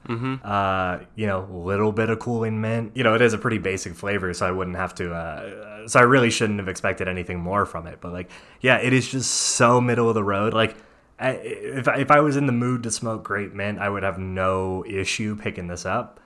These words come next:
Speaker 1: Mm-hmm.
Speaker 2: um, in the future,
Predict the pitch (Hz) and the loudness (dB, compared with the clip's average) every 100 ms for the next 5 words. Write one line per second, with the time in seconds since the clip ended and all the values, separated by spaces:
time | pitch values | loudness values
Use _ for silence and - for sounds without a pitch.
0 | - 107 113 120 107 101 98 95 90 85 | -10 -6 -6 -8 -4 -2 0 0 -2 -4
1 | 82 92 - - - - - 104 92 104 | -8 -12 -20 -20 -20 -16 -8 -6 -2 -2
2 | 110 151 156 | 0 0 0